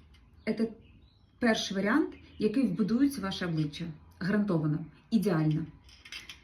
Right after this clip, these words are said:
Вам треба тільки обрати потім, е, колір, який ви бажаєте. Все, як ви любите, безоправно. Градієнтні лінзи.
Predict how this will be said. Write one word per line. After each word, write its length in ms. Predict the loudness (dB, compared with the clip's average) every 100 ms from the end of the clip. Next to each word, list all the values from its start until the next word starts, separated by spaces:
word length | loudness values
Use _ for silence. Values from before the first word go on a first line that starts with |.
| -20 -20 -20 -20 -20 -20 -18 -4
Вам 280 | 6 6 6
треба 260 | 4 2
тільки 460 | -2 -2 -2 -2 -4
обрати 580 | -2 0 -2 -2 -6 -6
потім, 380 | -6 -6 -6 -8 -8 -4
е, 200 | -4 -4 0
колір, 220 | 2 4
який 280 | 2 0 -2
ви 180 | -2 -4
бажаєте. 500 | -4 -4 -6 -10 -14 -16 -20 _ _ _ -20 -20 -20 -20 -20 -18 -18 -18 -20 -20 -20 -16 -14
Все, 240 | -12 0 2
як 200 | 2 0
ви 60 |
любите, 300 | 0 0 -2
безоправно. 760 | -4 -4 -4 -2 -2 -2 -4 -8 -18 -20 -20 -20 _ _ -20 _ _ _ _ _ _ _ _ -20 _ _ -8
Градієнтні 640 | -2 0 2 2 2 0 2
лінзи. 440 | 2 2 -2